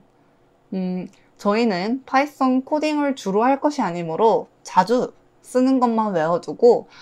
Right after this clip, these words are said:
어떠한 정규 표현식이 있었는지만 기억해두면 됩니다. 필요할 때, "어, 이때 사용하는 정규 표현식이 있었는데 뭐였더라?" 하는 그 정도요. 근데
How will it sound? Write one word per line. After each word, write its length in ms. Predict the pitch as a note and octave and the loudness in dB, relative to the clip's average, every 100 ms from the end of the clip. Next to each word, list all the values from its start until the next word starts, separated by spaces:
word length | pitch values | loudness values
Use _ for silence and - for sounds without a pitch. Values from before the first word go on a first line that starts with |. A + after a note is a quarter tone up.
| - - | -6 0
어떠한 520 | F3+ - C4+ C#4 C4 | 0 4 4 6 4
정규 280 | F3+ D#3+ F#3 | 2 -4 -6
표현식이 640 | - G#3 G#3+ G#3+ F#3 F3 | -4 -4 -4 -6 -8 -8
있었는지만 920 | D3+ F#3 F3 E3+ D#3+ E3 A3+ C4+ C4+ | -6 -6 -4 -6 -8 0 2 4 2
기억해두면 720 | C4 D#3 D#3 - D#3+ E3 G3+ A3 | -2 -6 -8 -8 -8 -6 -6 -6
됩니다. 480 | D3 C#3 - - - _ _ _ _ _ _ _ | -8 -8 -8 -10 -14 _ _ _ _ _ _ _
필요할 500 | - E4 F4+ E4 D#4+ | -6 0 4 4 2
때, 380 | F#3 F3+ F3 F#3+ - _ _ _ _ | 0 0 -2 -6 -16 _ _ _ _
"어, 360 | C4+ C#4+ C#4+ C#4 | 0 2 2 0
이때 500 | G#3 - - C4+ C4+ | -2 -8 4 6 6
사용하는 560 | D#4 D#4 D#4+ D#4 D4 C4 | 4 0 2 2 0 0
정규 320 | G3 G3 A3 | -2 -2 -2
표현식이 440 | C4 C4 C4 A3+ | 0 0 -2 -6
있었는데 440 | E3 G3 G3 F3 E3+ | -6 -4 -2 -2 0
뭐였더라?" 920 | F3 G#3 C4+ A3 F3+ F3+ F3+ G3 - _ _ _ _ _ _ | 2 2 2 4 6 6 4 0 -8 _ _ _ _ _ _
하는 280 | C4+ C4 A3+ | 0 0 2
그 140 | G3+ | 0
정도요. 480 | A3 G3+ F3 - - _ _ _ _ _ _ _ _ _ _ _ | -2 -2 -2 -4 -6 _ _ _ _ _ _ _ _ _ _ _
근데 540 | G3 F3 G#3 E3+ - | -6 -2 -2 -2 -6